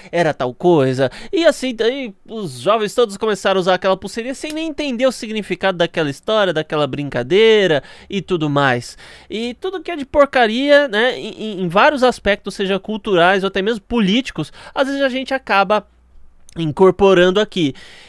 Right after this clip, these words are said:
E o meu receio é que, em relação às criptomoedas, a coisa também possa acontecer. Isso porque,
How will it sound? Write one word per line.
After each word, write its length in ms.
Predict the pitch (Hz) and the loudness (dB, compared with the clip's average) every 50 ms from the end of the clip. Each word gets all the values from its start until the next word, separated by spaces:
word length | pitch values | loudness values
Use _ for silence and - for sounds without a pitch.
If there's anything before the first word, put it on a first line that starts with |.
| - - | -16 -10
E 240 | - 277 311 349 349 | -4 -2 -2 -2 -2
o 100 | - 285 | -2 -4
meu 200 | 285 320 320 294 | -2 0 2 2
receio 560 | 311 359 302 - - 240 233 285 311 262 208 | 2 0 -2 -4 0 2 2 2 4 4 2
é 80 | 208 | 2
que, 260 | 208 - - 247 247 - | 2 -2 -4 -6 -4 -2
em 120 | - 226 | -2 0
relação 320 | 240 240 240 247 - - 254 | 2 2 2 2 0 -2 -6
às 80 | 247 | -8
criptomoedas, 520 | - - 262 - - 254 226 220 226 220 233 | -6 -10 -8 -4 -4 -2 0 0 -2 0 -2
a 80 | 247 | -4
coisa 220 | - 247 233 226 233 | -2 -2 -4 -4 -2
também 240 | - 254 240 240 240 | -2 -2 -2 -2 -6
possa 480 | - - 233 240 - - 254 226 233 | -2 -2 -2 -2 0 -2 -4 -2 -2
acontecer. 880 | 240 - - 254 254 233 - 285 269 - - - - 202 190 185 156 - _ _ _ - - - - - - | -4 -2 -2 -2 -2 -2 -2 -4 -4 -4 -6 0 4 6 6 6 6 4 _ _ _ -20 -20 -20 -20 -20 -10
Isso 320 | - 240 285 294 - - 247 | -4 -2 -2 -2 -2 -4 -8
porque, 640 | - - 285 285 269 - - - 196 165 143 127 | -4 -2 -2 -2 -2 -4 -2 2 2 2 2 2